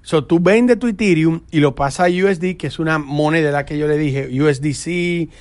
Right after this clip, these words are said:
eh, B U S D, son monedas estables. Tú lo pasas a esa moneda, como quien dice, tú vendes tu criptomoneda, pero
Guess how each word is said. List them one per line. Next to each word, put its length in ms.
eh, 160
B 180
U 120
S 200
D, 100
son 200
monedas 280
estables. 500
Tú 120
lo 180
pasas 500
a 100
esa 180
moneda, 340
como 160
quien 140
dice, 160
tú 160
vendes 400
tu 120
criptomoneda, 720
pero 320